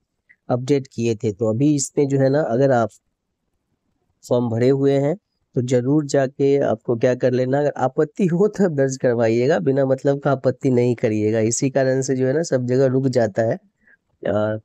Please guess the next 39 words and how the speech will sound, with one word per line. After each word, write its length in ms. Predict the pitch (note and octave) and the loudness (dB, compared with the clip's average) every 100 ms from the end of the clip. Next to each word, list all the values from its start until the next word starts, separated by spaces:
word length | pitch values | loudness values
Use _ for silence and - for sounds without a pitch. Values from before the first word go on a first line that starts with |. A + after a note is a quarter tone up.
| F2+ | -8
बिना 300 | G#2+ B2 C#3+ | -2 0 2
मतलब 280 | C3+ C3+ C3+ - | 0 -2 -2 -4
का 80 | |
आपत्ति 400 | C3 C3 C3 - | -6 -6 -6 0
आपको 280 | C3+ A#2+ D3 | 0 0 -2
दर्ज 260 | A#2+ A#2+ A2+ | 0 0 0
नहीं 160 | A#2+ B2+ | -2 0
करवाना 420 | A#2+ A2+ A#2 A#2 | 0 0 0 0
है। 160 | B2+ - | -2 -4
आपत्ति 460 | G#2+ A#2+ B2 - | -4 -2 -2 -4
किन 220 | C3+ C3 C3 | -4 -4 -2
किन 180 | D3+ | 0
बिंदुओं 320 | C#3 C3+ C3+ C#3 | 0 0 0 0
पे 100 | C#3 | -2
होता 340 | B2+ B2+ C3 | -4 -4 -2
है 140 | C#3 D#3+ | -2 -2
इसका 260 | C3+ - B2+ | -6 -4 -2
हम 100 | B2 | 0
वीडियो 240 | A#2+ B2+ B2 | 0 0 0
पहले 240 | A#2+ A#2+ | -2 0
ही 80 | C#3+ | 0
बना 240 | C3+ C3 | 0 -2
चुके 260 | C3 C3+ C3 | -4 -4 -2
हैं, 140 | C3+ | -2
तो 120 | C3 A#2 | -2 -6
आप 140 | B2 | -4
मेरे 140 | A#2+ A2+ | -4 -2
प्लेलिस्ट 500 | B2 A#2 C3 - C3 | -4 0 0 -2 -2
में 100 | B2 | -2
जाके 280 | B2 A#2+ C3 | -2 -2 -2
देख 240 | A#2+ A#2+ | -2 -2
सकते 360 | - A2+ _ A#2+ | -4 -10 _ -6
हैं 160 | C#3+ | -4
किन 220 | F#3 C3 A#2+ | -2 -2 -2
किन 200 | C3 A#2+ | -2 0
बिंदुओं 240 | A#2 A#2+ | -2 -4
पे 100 | A#2 | -6
आप 160 | A#2 - | -8 -8
आपत्ति 460 | - A#2 - G#3 | -8 -8 -2 -2